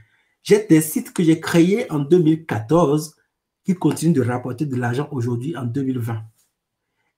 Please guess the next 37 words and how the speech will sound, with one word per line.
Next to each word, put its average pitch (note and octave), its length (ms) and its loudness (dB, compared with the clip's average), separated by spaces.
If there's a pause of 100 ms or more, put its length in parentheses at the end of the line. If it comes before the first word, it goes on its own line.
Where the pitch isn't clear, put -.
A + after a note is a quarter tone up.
(340)
Et C3+ 160 4
quand A3 140 0
tu A3+ 120 -2
prends, C4+ 360 -2 (300)
euh, E3 100 4
une, G3+ 220 4
quelqu'un E3+ 360 0
qui F3 240 0
fait G3+ 360 4
de C#3 120 -2
la C#3+ 100 -2
location D3+ 680 -2 (280)
en C#3+ 140 -2
Afrique, A#2+ 360 -10 (140)
il D#3 60 -6
va B2+ 80 -6
peut-être E3+ 380 -4 (360)
toucher, F3 480 2 (200)
il - 40 -10
y - 20 -2
a B2 40 -2
des B2+ 100 2
gens, D#3 220 2
bon, E3 200 2
les C#3+ 140 -2
petits, C#3+ 360 2
hein, C#3+ 80 4
je C3 100 -2
parle D3+ 160 -2
des C#3 100 4
petits, C#3+ 300 -2
par F3 160 -2
exemple, D#3 220 0
ils D#3 40 2
vont C#3 120 -4
peut-être - 320 -8
toucher, D#3 380 0